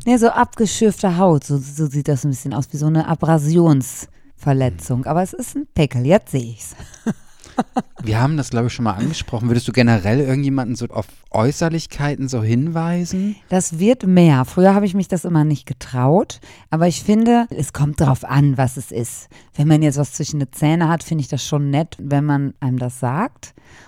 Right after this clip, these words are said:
Speaker 1: Und sagt, „Hör mal, du hast hier was“, so ganz diskret, „hast hier was zwischen die Zähne, willst du das mal kurz wegmachen?“ Oder einen Popel an der Nase hängen.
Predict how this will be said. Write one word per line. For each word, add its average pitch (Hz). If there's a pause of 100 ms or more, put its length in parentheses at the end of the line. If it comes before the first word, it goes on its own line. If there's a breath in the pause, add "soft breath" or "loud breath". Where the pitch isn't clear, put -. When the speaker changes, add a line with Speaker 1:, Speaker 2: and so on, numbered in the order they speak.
(160 soft breath)
Speaker 1:
Und 156
sagt, 139
„Hör 143
mal, 143
du 139
hast 139
hier 139
was“, 123
so 135
ganz 131
diskret, 139
„hast 156
hier 147
was 135
zwischen 131
die 123
Zähne, 131
willst 147
du -
das -
mal 127
kurz -
wegmachen?“ 147 (240 loud breath)
Oder 143
einen 127
Popel 160
an 151
der 165
Nase 180
hängen. 175